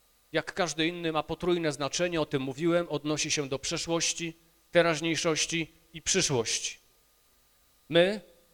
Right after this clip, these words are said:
znając przeszłość, czekając na przyszłość, skupiamy się na teraźniejszości, czyli na tym,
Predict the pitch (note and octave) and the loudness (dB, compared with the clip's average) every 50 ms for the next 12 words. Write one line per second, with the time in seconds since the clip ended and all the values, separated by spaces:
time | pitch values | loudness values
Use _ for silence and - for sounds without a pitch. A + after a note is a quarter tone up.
0 | _ _ B2+ C3+ F3+ F3+ E3+ E3+ E3+ E3 - - - F3+ F#3 F3 - - F3 F#3+ | _ _ -6 -2 0 2 4 4 2 0 0 0 4 4 6 4 4 4 4 4
1 | G3 G3 - - - - - - _ _ _ _ _ - E3+ - F#3 F3 F3+ F3 | 4 4 4 2 0 -4 -8 -12 _ _ _ _ _ -2 0 2 2 2 2 2
2 | E3 - E3 D#3+ D3+ - - G3+ G3 - - F#3 F#3 F#3 - - - - - - | 0 0 -2 -2 -2 -2 -2 -2 -2 0 2 2 2 2 2 -2 -2 -4 -4 -2
3 | - - E3 - G3+ F3+ F3 F3 E3 - - D#3+ D#3 D#3 D#3+ D#3+ D#3 D3+ - - | 0 0 2 4 4 4 4 4 2 0 0 0 0 0 0 -2 -2 -2 -8 -18
4 | _ _ _ _ _ - F#3 F3+ F#3+ F#3 E3 F3+ F#3+ F3+ - - F3+ F3 - - | _ _ _ _ _ 4 6 6 6 4 2 0 0 0 2 2 2 2 2 0
5 | - F#3+ G3 F#3 - - F3 E3+ E3+ D#3 D#3 F#3 G3+ - - D3+ D#3 F3+ | -2 -4 -10 -6 -4 -2 2 2 2 2 2 0 0 0 2 0 0 0